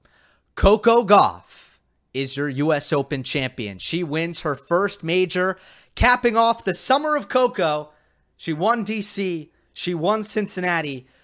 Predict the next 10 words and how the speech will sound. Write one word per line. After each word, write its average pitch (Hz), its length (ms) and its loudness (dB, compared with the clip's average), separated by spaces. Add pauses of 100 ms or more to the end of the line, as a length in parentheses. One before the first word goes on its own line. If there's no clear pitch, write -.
she - 180 -4
wins 165 340 -6
the 196 100 -6
U 190 160 2
S 165 200 0
Open. 156 440 0 (320)
It 180 260 -6
was 175 200 -4
an 165 180 -6
absolute 165 840 -2